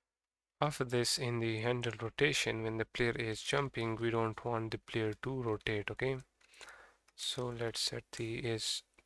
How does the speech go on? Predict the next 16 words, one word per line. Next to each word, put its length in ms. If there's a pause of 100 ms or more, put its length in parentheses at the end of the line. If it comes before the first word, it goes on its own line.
jumping. 680 (1200)
If 160
that 200
is 120
the 120
case, 360
then 260
simply 480
return 520
from 320
there 280
and 320
don't 340 (280)
rotate. 500 (1000)
That's 280
it. 300